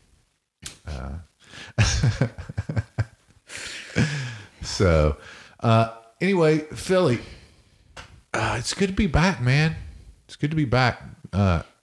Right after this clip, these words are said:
you know, good to be back doing this. And, uh, I enjoy it. I treasure our time together with this. And so if the audience chooses to help support us, tell them how they can do that.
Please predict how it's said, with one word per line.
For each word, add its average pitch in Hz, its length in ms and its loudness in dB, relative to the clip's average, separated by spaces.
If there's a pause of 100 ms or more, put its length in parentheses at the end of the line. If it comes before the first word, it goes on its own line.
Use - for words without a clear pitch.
(100)
you 98 160 -2
know, 95 240 0 (1000)
good 104 60 -8
to - 20 -6
be 92 100 -4
back 82 220 -2
doing 78 220 -2
this. 71 280 -8 (520)
And, 73 320 -2
uh, 64 240 -4 (160)
I 85 160 4
enjoy 85 380 4
it. 80 120 0
I 78 60 0
treasure 78 340 2
our 71 120 0
time 71 240 0
together 71 360 -4
with 82 140 -6
this. - 420 -8
And 71 260 -4
so 80 280 2 (420)
if 123 160 0
the 139 220 0
audience 156 480 2
chooses 117 540 2
to 85 320 4
help 92 260 2
support 101 360 4
us, - 360 -2
tell 151 160 2
them 131 80 4
how 95 160 4
they 78 80 4
can 73 120 -4
do 67 120 0
that. - 180 -4